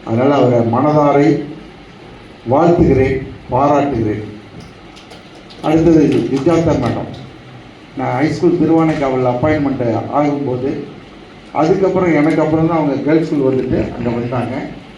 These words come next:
அன்னையிலேருந்து இன்னைய வரைக்கும் "சார்" அப்படின்னு சொல்லுவாங்க, "அம்மா நல்லா இருக்கீங்களா?" அப்படின்னு எங்களுடைய நட்பு தொடர்ந்து பயணித்து கொண்டிருக்கிறது. அவங்க ரொம்ப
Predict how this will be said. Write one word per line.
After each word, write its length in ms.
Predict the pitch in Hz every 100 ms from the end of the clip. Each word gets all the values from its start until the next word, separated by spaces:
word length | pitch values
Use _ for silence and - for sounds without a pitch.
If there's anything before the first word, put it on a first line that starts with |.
| - - - - - 131
அன்னையிலேருந்து 600 | 151 151 139 147 147 165
இன்னைய 340 | 147 143 139
வரைக்கும் 440 | 127 127 127 151 - - - - - - - - -
"சார்" 500 | - 147 175 175 175 -
அப்படின்னு 300 | 139 143 139
சொல்லுவாங்க, 500 | 139 123 120 120 120 156 - - - - -
"அம்மா 220 | - 131
நல்லா 240 | 123 123 143
இருக்கீங்களா?" 480 | 123 117 113 120 117 107 - - - - -
அப்படின்னு 420 | 110 123 123 151 147 - - - -
எங்களுடைய 380 | 120 120 117 113
நட்பு 280 | 120 120 120 107 - - - - - - - - - - - - - - -
தொடர்ந்து 520 | 135 147 180 190 196
பயணித்து 520 | 196 147 147 143 143 113
கொண்டிருக்கிறது. 760 | 117 123 123 123 117 135 - - - - - - - - -
அவங்க 260 | - 123 123
ரொம்ப 560 | 165 202 196 185 139